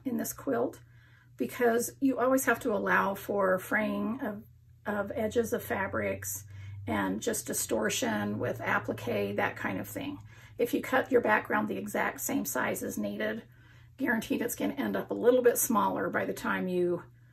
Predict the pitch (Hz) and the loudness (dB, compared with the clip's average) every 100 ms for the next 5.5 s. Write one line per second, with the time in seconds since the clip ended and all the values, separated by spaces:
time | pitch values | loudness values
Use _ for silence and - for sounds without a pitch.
0 | - - 330 220 202 240 202 202 185 269 | -20 -12 -2 0 0 0 0 0 -2 -2
1 | 220 214 226 220 185 185 170 165 - - | -2 -2 0 0 0 -2 -2 -2 -6 -4
2 | 175 214 - 226 - 214 208 202 202 - | -4 -2 -4 -8 -4 -4 -2 -4 -2 -4
3 | - 285 - - - - - 101 113 104 | -4 -2 -2 -2 -4 -4 -6 -4 -2 -2
4 | - - - 113 - - 226 208 202 190 | -6 -14 -8 -8 -8 -8 -6 -6 -8 -10
5 | - 214 202 202 208 | -6 -2 0 -2 -4